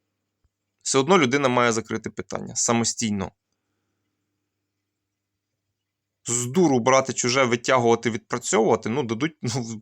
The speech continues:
перекладуть на вас. Хтось щось зробив, воно ж нікуди не перетікається, розумієте? Ну так, можна більшість цих симптомів перекласти на кацап, тому що несуть пряму загрозу вам,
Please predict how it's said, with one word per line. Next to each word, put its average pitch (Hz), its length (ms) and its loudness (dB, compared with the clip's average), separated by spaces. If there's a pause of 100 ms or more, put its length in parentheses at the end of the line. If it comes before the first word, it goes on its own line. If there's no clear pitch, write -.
перекладуть 143 580 0
на 117 100 2
вас. 113 380 0 (760)
Хтось 160 300 2
щось 151 220 2
зробив, 147 400 4
воно 135 200 4
ж 135 80 -4
нікуди 139 300 -4
не 110 120 -2
перетікається, - 760 -8
розумієте? 131 520 -4 (880)
Ну 147 80 -2
так, 143 280 0
можна 127 260 4
більшість 135 340 0
цих 127 140 -2
симптомів 143 460 2
перекласти 131 520 0
на 127 120 -2
кацап, 185 380 -2
тому 120 200 -2
що 117 240 -2
несуть 120 380 -2
пряму 131 280 2
загрозу 120 480 2
вам, 107 400 2